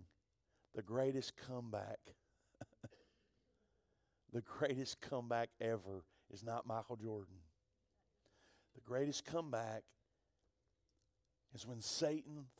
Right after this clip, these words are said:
thought that he had defeated our Lord and Savior. He thought he was done. He died. They buried him in the tomb.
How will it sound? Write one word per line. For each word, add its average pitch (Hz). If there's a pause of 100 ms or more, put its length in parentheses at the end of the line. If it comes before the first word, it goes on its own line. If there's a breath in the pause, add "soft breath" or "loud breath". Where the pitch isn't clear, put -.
(160)
thought 120 (540 soft breath)
that 123
he 139
had 127
defeated 120 (640 soft breath)
our 120
Lord 123
and 113
Savior. 113 (1600)
He 165
thought 170
he 156
was 135 (120)
done. 147 (1500)
He 131
died. 143 (320 soft breath)
They 139
buried 151
him 156
in 151
the 139
tomb. 151